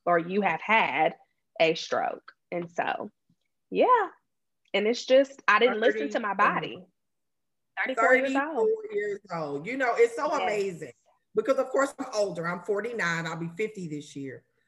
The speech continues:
Speaker 2: But I remember probably about ten years ago, I was working a clinical nurse at a nursing home.
Speaker 1: Mm.
Speaker 2: And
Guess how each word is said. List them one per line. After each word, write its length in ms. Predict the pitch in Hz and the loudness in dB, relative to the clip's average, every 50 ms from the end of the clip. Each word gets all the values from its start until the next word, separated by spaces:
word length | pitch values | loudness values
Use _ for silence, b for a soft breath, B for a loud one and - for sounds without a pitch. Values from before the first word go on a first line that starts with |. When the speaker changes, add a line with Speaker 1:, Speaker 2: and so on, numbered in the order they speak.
| _ _ _ | _ _ _
Speaker 2:
But 140 | - 208 - - 196 | -4 -4 -4 -2 -2
I 200 | 208 226 254 262 | 0 2 2 2
remember 840 | 269 269 294 294 285 247 220 214 202 202 190 196 190 185 190 190 - _ _ _ _ _ _ _ _ | 2 2 2 0 0 0 -2 -4 -4 -4 -6 -8 -8 -8 -8 -10 -12 _ _ _ _ _ _ _ _
probably 500 | - 233 233 254 277 294 330 330 320 302 | -6 -2 0 2 2 2 0 0 0 0
about 400 | 269 220 226 196 185 165 165 - | 0 0 0 0 -2 -2 -6 -10
ten 360 | - - - 262 247 247 240 | -10 -8 -6 -4 -4 -4 -4
years 560 | 226 202 196 208 214 220 208 202 196 190 - 175 | -6 -8 -8 -4 0 2 2 2 2 0 -4 -8
ago, 560 | 165 151 170 156 139 135 127 123 123 113 - b b b b b b | -8 -8 -8 -8 -8 -8 -8 -10 -10 -12 -14 b b b b b b
I 140 | - 180 202 | -2 -2 -2
was 220 | 190 196 185 - | -2 -4 -8 -6
working 480 | 185 175 202 202 208 208 - 233 226 220 | -4 -2 0 0 0 -2 -4 -6 -4 -4
a 40 | 196 | -6
clinical 460 | - - 214 202 202 220 214 240 240 | -6 -6 -4 -4 -4 -4 -6 -8 -8
nurse 300 | 233 202 185 185 185 - | -6 -4 -4 -4 -6 -6
at 80 | 190 190 | -6 -6
a 60 | 196 | -6
nursing 360 | 185 160 156 165 - 156 151 | -6 -6 -6 -8 -10 -10 -12
home. 240 | 165 120 123 160 - - _ _ _ _ _ _ _ _ _ _ _ _ _ - - _ 190 | -10 -10 -12 -14 -16 -18 _ _ _ _ _ _ _ _ _ _ _ _ _ -20 -20 _ -12
Speaker 1:
Mm. 300 | 190 202 208 202 185 170 | -10 -8 -6 -6 -6 -6
Speaker 2:
And 420 | 190 190 185 185 180 180 180 175 | -6 -4 -4 -2 -2 -2 -4 -6